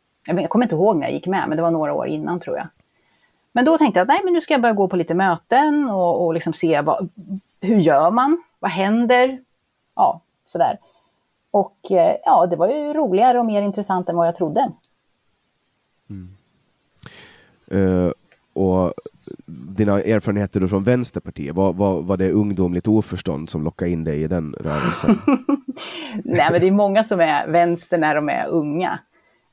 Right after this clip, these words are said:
Speaker 1: Eh, och, och det var väl jag också liksom. Man, man ville väl, man, man tycker att alla ska ha det bra och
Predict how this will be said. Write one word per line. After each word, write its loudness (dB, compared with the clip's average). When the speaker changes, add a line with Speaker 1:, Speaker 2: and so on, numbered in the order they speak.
Speaker 1:
Eh, -6
och, -6
och 0
det 2
var 4
väl 0
jag 4
också -4
liksom. -4
Man, -4
man 0
ville 2
väl, 0
man, -2
man 2
tycker 0
att 0
alla 2
ska -8
ha -4
det -2
bra 0
och -6